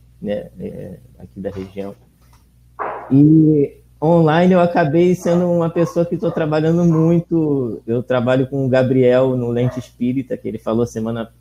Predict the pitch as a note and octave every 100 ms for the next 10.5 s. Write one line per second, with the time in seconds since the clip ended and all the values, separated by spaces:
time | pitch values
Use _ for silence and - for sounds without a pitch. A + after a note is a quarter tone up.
0 | - C#3+ C#3 C3+ C3+ B2+ A#2+ - C3 C#3+
1 | C#3 B2+ C3+ - - A2 G#2+ - G2+ G#2+
2 | G#2+ G#2+ G#2+ - A2 G#2 A2 - G#2 G#2+
3 | G2+ G2+ G#2 G#2+ B2 B2+ B2 - - -
4 | - - _ _ - - A2 A#2+ B2+ B2+
5 | C3 C3 B2+ B2 B2+ C3 A#2 C3 - C3
6 | A#2+ - C#3 D#3 D3+ D#3+ - _ _ _
7 | _ _ _ - G#2+ G#2+ B2 B2+ C3 B2+
8 | A#2+ A#2+ C#3+ A#2 G2 G2 G2+ - G2+ G2
9 | G#2+ - A2 A2 A2 A2 A2+ A#2+ A2+ A2+
10 | A#2 B2+ A2 F#2+